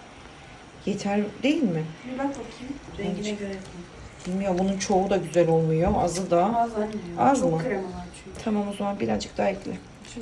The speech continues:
Speaker 2: yarım, yarım daha koyayım. Bir de tuz ekleyeceğim.
Speaker 1: Hı hı.
Speaker 2: Şöyle yeter.
Speaker 1: Son
Speaker 2: Tuz da
Speaker 1: profiterol
Speaker 2: ekleyeyim.
Speaker 1: de pişiyor.
Speaker 2: Evet.
Speaker 1: Tuzunu
Speaker 2: Tuz
Speaker 1: ekle. Karabiber
Speaker 2: olmaması
Speaker 1: falan.
Speaker 2: lazım bu arada.
Speaker 1: Tamam, karabiber falan.
Speaker 2: Tuz ne kadar eklesem?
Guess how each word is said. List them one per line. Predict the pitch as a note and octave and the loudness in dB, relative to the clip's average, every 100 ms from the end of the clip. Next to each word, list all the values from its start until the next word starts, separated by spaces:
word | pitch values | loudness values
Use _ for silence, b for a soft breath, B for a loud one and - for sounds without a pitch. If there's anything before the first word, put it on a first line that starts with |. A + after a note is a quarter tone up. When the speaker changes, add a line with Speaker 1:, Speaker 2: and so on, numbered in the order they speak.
| A3+ | -2
Speaker 2:
yarım, | A3+ A3+ - - - A3 | -2 -4 -8 -12 -8 -4
yarım | A3 G#3+ G#3+ | -4 -4 -6
daha | G3+ G3+ | -8 -10
koyayım. | F#3 F3+ | -12 -4
Bir | G3+ | 0
de | |
tuz | A3 A3+ G3+ | 0 -2 -6
ekleyeceğim. | F#3+ - - - G#3 A#3 C4+ - - - - - | -8 -12 -20 -16 -12 -10 -12 -14 -20 -20 -12 -8
Speaker 1:
Hı | |
hı. | D#3+ E3 F#3 G#3 - - - - - - | -4 -2 -2 -4 -8 -20 -20 -20 -20 -14
Speaker 2:
Şöyle | G3+ F#3 | -8 -6
yeter. | G#3 - A#3+ - - - - - - - - - - - - - - | -6 -8 -10 -10 -12 -16 -20 -20 -20 -20 -20 -20 -20 -20 -20 -18 -2
Speaker 1:
Son | - G3 | 2 2
Speaker 2:
Tuz | - | 2
da | G3+ | 0
Speaker 1:
profiterol | |
Speaker 2:
ekleyeyim. | G3 - F#3 G3+ F3+ | -2 -4 -2 0 2
Speaker 1:
de | E3+ | 0
pişiyor. | - - D#3 F#3 B3 - B B B - - G#3 G3+ | 0 -2 0 0 -2 -4 B B B -20 -18 -14 -12
Speaker 2:
Evet. | G#3 - - - - - | -12 -16 -18 -16 -16 -12
Speaker 1:
Tuzunu | - F#3 G#3 | -8 -2 6
Speaker 2:
Tuz | G#3 | 8
Speaker 1:
ekle. | - G#3+ | 8 8
Karabiber | B3 B3+ B3+ C4+ C4+ | 10 10 10 8 10
Speaker 2:
olmaması | |
Speaker 1:
falan. | D4 F#4+ B4 G3+ G3 F#3+ | 6 4 2 -4 -6 -6
Speaker 2:
lazım | F#3+ | -6
bu | G3 G3 | -6 -4
arada. | F#3+ F#3+ F#3+ B3 - | -4 -6 -8 -12 -8
Speaker 1:
Tamam, | - G#3+ A#3 | -2 0 0
karabiber | A#3 G3+ G#3 A2 A2 | -2 -2 0 0 0
falan. | - A#3+ D4+ - - - - - | -2 -4 -6 -14 -18 -20 -18 -10
Speaker 2:
Tuz | C#4 | -8
ne | C4 | -6
kadar | A#3 G#3 | -8 -8
eklesem? | G3+ - D4 - C#4+ | -10 -10 -14 -4 -4